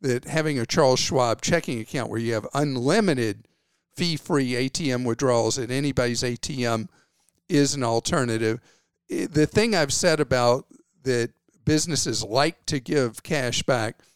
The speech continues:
so they're not as much a target for robberies, is only something I've heard. I don't know that that is absolute fact for every business that does it,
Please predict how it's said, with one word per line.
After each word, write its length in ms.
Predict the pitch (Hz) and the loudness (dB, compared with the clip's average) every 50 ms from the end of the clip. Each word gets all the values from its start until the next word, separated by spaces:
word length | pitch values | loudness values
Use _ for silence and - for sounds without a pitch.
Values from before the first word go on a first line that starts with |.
| _ - | _ -8
so 200 | - - 151 131 | -2 0 2 4
they're 180 | 131 123 123 | 4 4 2
not 260 | 120 131 143 143 147 143 | 2 2 2 2 2 2
as 180 | 135 117 - | 0 0 0
much 220 | 147 127 120 - - | 0 -2 -2 -2 -4
a 60 | - | -4
target 460 | - - 151 143 131 127 135 110 - | -2 2 2 2 2 0 -2 -6 -6
for 120 | - 120 | -6 -4
robberies, 600 | 113 110 120 131 139 143 127 139 123 113 104 98 - - - - - _ _ _ | -2 0 2 2 2 2 4 2 2 2 0 -2 -6 -10 -12 -20 -20 _ _ _
is 260 | - - 143 135 - - | -2 0 2 2 2 2
only 260 | - 160 175 185 175 156 | 2 2 4 4 2 2
something 460 | - - 185 147 135 - 143 120 117 | 0 0 -2 -2 0 -2 -2 -2 -2
I've 180 | 110 107 104 | -4 -4 -6
heard. 640 | - - - - 202 196 180 156 139 127 123 123 - - _ _ _ _ _ _ - | -8 -4 2 4 6 8 8 8 6 6 4 2 -2 -10 _ _ _ _ _ _ -4
I 120 | 139 127 127 | -2 0 2
don't 260 | 135 143 156 - - | 4 4 2 2 0
know 320 | 156 143 151 143 143 139 | 0 4 6 6 6 6
that 400 | 131 123 131 123 120 120 - _ _ _ - | 4 4 2 2 0 0 -4 _ _ _ -8
that 280 | 123 127 127 127 135 - - | -4 -2 -2 -2 -2 -4 -4
is 300 | 139 127 117 110 - - - | -2 -2 -2 -2 -4 -6 -4
absolute 500 | - 151 147 139 - - 160 139 123 - | -2 0 0 0 0 0 0 0 0 -2
fact 440 | - - 147 143 131 120 123 - - | -2 0 0 0 0 0 -4 -6 -6
for 140 | - 135 123 | -4 -2 0
every 280 | 123 120 131 135 127 120 | 0 0 0 0 0 0
business 520 | - 120 117 117 - - 123 110 - - | 0 0 0 0 -2 -4 -6 -4 -6 -6
that 200 | - 107 - - | -6 -8 -8 -4
does 320 | - 131 135 135 131 123 123 | -2 2 2 2 2 2 0
it, 160 | 117 101 | -2 -6